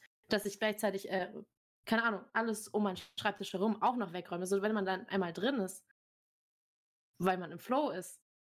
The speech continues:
und diese ganzen Glücksmomente hat, das erledigt zu haben und das erledigt zu haben, dann, dann kriegst du in diesem Moment vielleicht auch nicht genug davon. Und dann machst du das alles. Und dann sind die Sachen weg. Aber dann, also so,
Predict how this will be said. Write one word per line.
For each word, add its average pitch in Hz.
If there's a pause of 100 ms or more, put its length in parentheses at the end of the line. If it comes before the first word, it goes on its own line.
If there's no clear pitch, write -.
(280)
und 190
diese 185
ganzen 190
Glücksmomente 214
hat, 180
das 247
erledigt 202
zu 190
haben 165
und 160
das 226
erledigt 196
zu 180
haben, 165
dann, 170
dann 180
kriegst 247
du 220
in 185
diesem 202
Moment 185
vielleicht 175
auch 175
nicht 165
genug 240
davon. 175
Und 190
dann 285
machst 277
du 190
das 170
alles. 151 (580)
Und 170
dann 233
sind 226
die 202
Sachen 175
weg. 156 (920)
Aber 180
dann, 196 (480)
also 202
so, 208